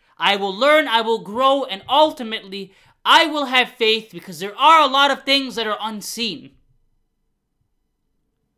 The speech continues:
There are a lot of things that are unpredictable, but I know, I know that it'll work out. I know that it is working out.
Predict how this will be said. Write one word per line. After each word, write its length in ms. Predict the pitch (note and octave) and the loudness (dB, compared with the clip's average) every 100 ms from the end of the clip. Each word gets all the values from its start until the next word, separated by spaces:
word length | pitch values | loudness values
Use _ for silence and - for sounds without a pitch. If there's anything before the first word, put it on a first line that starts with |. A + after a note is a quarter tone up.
| _ _ _ _ - | _ _ _ _ -10
There 240 | D3+ A#3 | -4 -4
are 300 | A#3 D#4 E4 | 0 4 6
a 60 | D#4 | 6
lot 200 | D4 D4 | 2 0
of 140 | C#4+ | 0
things 320 | C#4+ D4 C4 | 0 0 -2
that 100 | A#3 | -2
are 120 | A#3 G#3 | -2 -2
unpredictable, 800 | B3 - A#3 A#3 A3+ F#3+ D#3+ D#3+ | -6 -8 -8 -8 -8 -10 -14 -12
but 220 | F#3+ - | -14 0
I 280 | C4 D#4+ D#4+ | 4 4 4
know, 560 | C4+ D4 G#3 C3+ - _ _ _ _ _ _ | 2 2 2 -4 -18 _ _ _ _ _ _
I 260 | F#3+ G3 D4+ | 2 4 4
know 280 | C#4 D#4+ D4+ | 4 2 2
that 180 | B3 G3 | -2 -4
it'll 220 | G3+ F#3+ | -6 -4
work 300 | F#3 E3+ E3+ | -6 -8 -10
out. 320 | C3+ - _ _ _ _ | -12 -14 _ _ _ _
I 240 | B3 D#4 | 4 4
know 260 | D4 D#4+ E4 | 4 4 4
that 120 | C4+ | 2
it 140 | B3 C#4 | -4 -6
is 240 | E4 A3 | -6 -6
working 340 | G#3+ G3 E3 D#3+ | -10 -10 -14 -14
out. 220 | B2 | -16